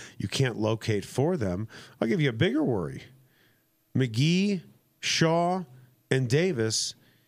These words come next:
all of them have two more years left on their deal, and they are pinned into these salaries. What if these guys bottom out?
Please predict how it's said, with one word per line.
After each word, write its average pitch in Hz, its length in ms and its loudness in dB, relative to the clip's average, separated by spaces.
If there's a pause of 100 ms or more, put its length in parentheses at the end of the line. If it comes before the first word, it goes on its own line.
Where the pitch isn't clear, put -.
(720)
all 180 220 4
of 170 60 0
them 131 180 2
have 123 280 -2
two 208 260 2
more 165 320 2
years 147 340 2
left 147 300 0
on 135 280 0
their 131 200 2
deal, 104 440 -2 (720)
and 117 160 2
they 117 140 4
are 104 120 2
pinned 160 420 0
into 135 440 -2
these 120 260 0
salaries. 113 640 -4 (400)
What 139 220 0
if 165 120 -2
these 131 220 0
guys 107 680 -2 (340)
bottom 120 500 0
out? 147 320 -4